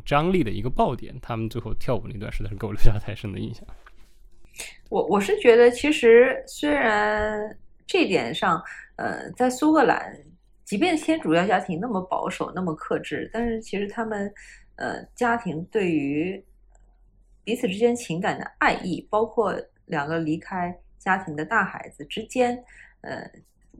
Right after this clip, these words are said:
Speaker 2: 姐姐和那个弟弟，包括这个小弟弟和更大的这个，呃，亲属，还有妈妈这种，他们之间的爱意的表达已经非常直接了。理论上在工人阶级家庭里面，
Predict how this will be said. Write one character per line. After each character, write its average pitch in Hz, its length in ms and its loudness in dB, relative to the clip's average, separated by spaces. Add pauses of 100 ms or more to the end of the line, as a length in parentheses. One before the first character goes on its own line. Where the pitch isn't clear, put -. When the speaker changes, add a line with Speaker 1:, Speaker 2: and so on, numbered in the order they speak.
(320)
Speaker 2:
姐 120 200 2
姐 165 200 0
和 156 280 -6 (440)
那 170 160 -4
个 - 200 -12 (160)
弟 202 200 -2
弟， 101 240 -8 (100)
包 160 160 2
括 139 240 -4
这 - 160 -4
个 151 160 -8
小 - 220 0
弟 226 180 0
弟 160 260 -4 (260)
和 92 360 -2 (260)
更 233 160 4
大 190 200 6
的 90 100 -2
这 - 220 -6
个， - 100 -12 (460)
呃， - 100 -10 (160)
亲 175 220 0
属， - 200 -6 (400)
还 196 140 0
有 190 80 4
妈 180 240 6
妈 165 240 -2
这 165 160 -10
种， - 180 -6 (240)
他 349 80 4
们 349 140 6
之 320 80 2
间 302 100 4
的 220 80 2
爱 240 140 2
意 190 140 2
的 165 80 -4
表 - 120 0
达 131 160 -4
已 156 120 -2
经 151 180 -8
非 254 180 0
常 147 240 -6
直 - 160 -12
接 - 200 -8
了。 - 160 -10
理 160 160 -2
论 330 180 2
上 302 180 2
在 269 140 6
工 254 220 2
人 254 120 0
阶 226 140 2
级 202 80 -4
家 202 160 0
庭 190 240 -2
里 170 160 -4
面， 147 160 -6